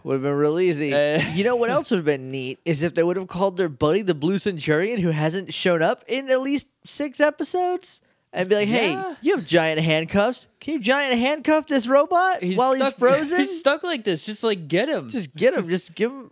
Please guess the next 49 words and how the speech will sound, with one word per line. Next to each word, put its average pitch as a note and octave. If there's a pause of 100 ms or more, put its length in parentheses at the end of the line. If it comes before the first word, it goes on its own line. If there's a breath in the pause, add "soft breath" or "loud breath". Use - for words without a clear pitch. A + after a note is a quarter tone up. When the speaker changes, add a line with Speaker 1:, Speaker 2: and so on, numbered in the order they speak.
(140)
Speaker 1:
Or, C4
like, C4 (220 soft breath)
I A3+
don't A#3
know, E3+
cut C4+
the A#3
head G#3+
off C4
and G3+
then, G3+
like, G3 (340)
beat A#3
up C4
the A#3+
people B3
inside A#3
of C4+
it C#4
or C#4
something. C#4
Speaker 2:
<laughs> - (420 loud breath)
Speaker 1:
You B3+
can E4
put -
the A#3
head G#3+
back F3+
on. C#3
It's D3+
not A#3+
Speaker 2:
Yeah, F#3
Speaker 1:
tricky. F#3
Speaker 2:
they C4
did -
it A#2
to F3
Metalosaurus, F#3
like, C3+
nine D#3
Speaker 1:
Yeah, C3+
Speaker 2:
times. -
Speaker 1:
it's, F#3+
the G3
technology D4
exists. C#3+ (500 soft breath)
So -
then A#3 (160)
eventually E3+